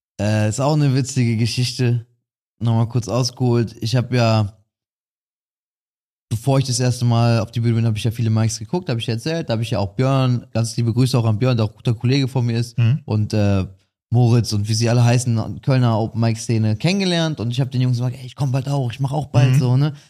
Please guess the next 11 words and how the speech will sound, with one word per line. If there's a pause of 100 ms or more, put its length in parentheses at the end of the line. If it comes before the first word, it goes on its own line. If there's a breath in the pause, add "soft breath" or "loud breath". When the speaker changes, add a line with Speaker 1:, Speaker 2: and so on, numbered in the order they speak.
(280 loud breath)
Speaker 1:
Und,
äh, (880)
die
Jungs
waren
dann
immer
so,
ey,
ja,
krass,